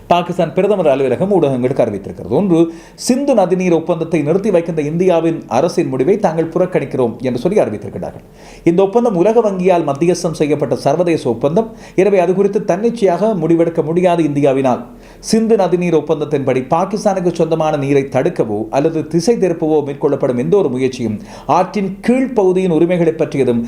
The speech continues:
அது ஒரு போர் செயலாக கருதப்பட்டு, அதற்கான தக்க நடவடிக்கை முழு பலத்தோடு பாகிஸ்தானினால் பதிலளிக்கப்படும் என்று பாகிஸ்தான் உறுதியாக சொல்கிறது. அதாவது, ராணுவ பலம் பயன்படுத்தப்படும் என்று பாகிஸ்தான் குறிப்பிடுகிறது. அதுபோல, இந்தியாவுடன் செய்து கொள்ளப்பட்ட பல ஒப்பந்தங்கள், குறிப்பாக முக்கியமாக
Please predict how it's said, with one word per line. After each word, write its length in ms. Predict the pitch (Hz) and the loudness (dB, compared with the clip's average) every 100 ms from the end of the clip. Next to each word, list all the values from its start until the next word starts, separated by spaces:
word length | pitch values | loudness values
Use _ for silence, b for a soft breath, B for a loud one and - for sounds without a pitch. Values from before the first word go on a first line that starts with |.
| B | B
அது 220 | 123 165 170 | 0 2 2
ஒரு 120 | 165 | 2
போர் 260 | 208 247 | 2 2
செயலாக 540 | 240 180 160 160 151 135 | 4 0 2 0 0 0
கருதப்பட்டு, 380 | 127 113 117 233 | 0 -2 -2 0
அதற்கான 440 | 170 143 156 143 | 0 0 -2 -2
தக்க 460 | - 175 165 - 214 | -2 -2 -2 0 0
நடவடிக்கை 520 | 147 147 135 131 123 | 2 0 0 0 0
முழு 300 | 117 180 240 | 0 0 0
பலத்தோடு 460 | - 156 151 143 143 | 0 0 0 -2 0
பாகிஸ்தானினால் 680 | 151 156 156 151 135 135 131 - B - | -2 -2 -6 -6 -4 -2 -2 -4 B 2
பதிலளிக்கப்படும் 640 | 185 190 156 151 123 120 | 2 2 0 -2 -2 -2
என்று 140 | 180 | 0
பாகிஸ்தான் 420 | - 160 151 170 151 | 0 -2 -2 -6 -4
உறுதியாக 340 | 139 135 143 | -2 0 0
சொல்கிறது. 320 | 139 101 92 107 | -2 -4 0 0
அதாவது, 240 | 131 175 | 2 2
ராணுவ 380 | 151 160 190 175 | 0 0 0 0
பலம் 300 | 147 190 233 B - | 0 -2 -4 B -2
பயன்படுத்தப்படும் 600 | 180 175 160 156 131 127 | 0 0 -2 0 0 0
என்று 140 | 196 | 0
பாகிஸ்தான் 420 | - - 143 143 | 0 -2 -6 -4
குறிப்பிடுகிறது. 480 | 147 123 107 90 - - B B B B | -2 -2 -4 -6 -10 -18 B B B B
அதுபோல, 280 | 202 214 | 2 4
இந்தியாவுடன் 600 | 196 214 269 247 214 233 | 2 2 2 2 2 0
செய்து 260 | 269 202 185 | 0 0 2
கொள்ளப்பட்ட 420 | 185 170 180 175 | 2 0 0 -2
பல 220 | 180 175 | -2 0
ஒப்பந்தங்கள், 380 | 202 165 131 117 | 0 0 -2 -2
குறிப்பாக 380 | 117 143 165 160 | -2 0 -2 -2
முக்கியமாக 460 | 139 143 165 170 | -4 -2 0 0